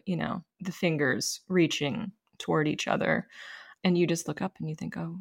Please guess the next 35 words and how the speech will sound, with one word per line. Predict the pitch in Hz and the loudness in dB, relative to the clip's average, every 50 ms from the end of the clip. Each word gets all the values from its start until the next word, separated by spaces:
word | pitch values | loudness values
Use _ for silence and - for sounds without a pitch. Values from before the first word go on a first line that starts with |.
| - - | -12 -8
there | - 151 147 | -6 -4 -4
they | 143 147 156 | -4 -4 -4
are." | 160 - - 170 160 - _ _ _ _ _ _ _ _ _ _ _ - | -6 -6 -8 -10 -10 -14 _ _ _ _ _ _ _ _ _ _ _ -2
But | - 202 - | 0 2 4
then | 226 226 220 | 4 4 6
behind | 220 226 233 254 302 330 311 | 4 4 4 2 0 0 0
me, | 220 160 - - 190 - | 0 -2 -2 -4 -10 -8
Hope, | - 226 247 247 185 - - - _ _ _ - - | -2 0 2 2 0 0 -4 -20 _ _ _ -16 -6
perfectly | - 233 240 240 240 240 247 240 | -2 -2 0 0 0 0 2 2
happy, | 214 208 196 196 - - 160 - - - - | 2 2 0 -2 -2 -4 -6 -4 -6 -8 -10
just, | - - 285 277 - 269 | -10 -10 -10 -8 -2 0
like, | 277 277 - - | 2 2 2 0
glorying | - 233 196 202 208 208 220 220 208 180 165 156 151 147 | 0 2 4 4 6 6 6 6 6 4 2 2 0 -2
in | 151 - | -2 -2
this, | - 92 - - - - - - | -2 -4 -4 -6 -8 -12 -12 -4
right? | - 160 160 175 220 240 - - | -2 0 2 2 2 0 0 0
I'm | 214 214 | 2 2
not | 233 247 262 269 - - - - - - - _ _ - | 4 2 2 0 -4 -10 -20 -20 -20 -20 -20 _ _ -6
sure | - - 240 240 | 0 2 4 6
whether | 240 233 226 233 | 6 6 4 4
she | - - 233 | 2 0 0
felt | - - 302 294 302 | 2 4 2 2 2
terror. | - - 165 139 123 147 143 | -2 -2 -2 0 0 0 -2
I | 160 | -2
should | - - 190 185 | -4 -4 -2 -2
have | 185 175 170 - - - _ _ _ _ - | -2 -4 -6 -10 -18 -20 _ _ _ _ 0
asked | 165 160 165 160 - - - | 0 0 0 -2 -4 -8 -6
her | 143 - | -6 -4
that. | - - - - - | -2 -2 -4 -2 -2
She | - - 269 285 302 | 0 4 4 6 6
was | 277 262 196 170 | 6 6 4 4
in | 165 151 | 4 2
it | 110 - - | 0 -4 -4
for | - - 120 | -4 -4 -4
the | - 101 101 - | -2 -4 -4 -6